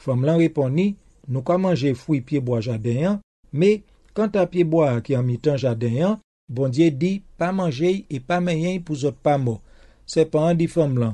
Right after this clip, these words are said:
Zòt pa kay mò. Men Bondye sav ke jou zòt kay manje y, zòt kay konde Bondye èk zòt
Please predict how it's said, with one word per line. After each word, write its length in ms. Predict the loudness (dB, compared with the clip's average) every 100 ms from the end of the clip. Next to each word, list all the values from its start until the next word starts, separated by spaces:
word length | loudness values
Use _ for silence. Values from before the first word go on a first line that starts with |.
| -6
Zòt 300 | -8 -6 -4
pa 140 | -4 -2
kay 180 | 0 0 0
mò. 380 | 0 0 -2 -6 -16 -20 -2
Men 140 | 0 2
Bondye 300 | 2 2 0
sav 320 | 0 0 0 -2
ke 140 | -2
jou 180 | -2 0
zòt 160 | 0 0
kay 160 | 0 0
manje 320 | 0 -2 2
y, 140 | 0 0 -8 -6
zòt 240 | -4 -2
kay 220 | 0 0 0
konde 300 | -2 0 2
Bondye 460 | 2 -2 -2 0 -2 -2
èk 160 | -6 -2
zòt 160 | -2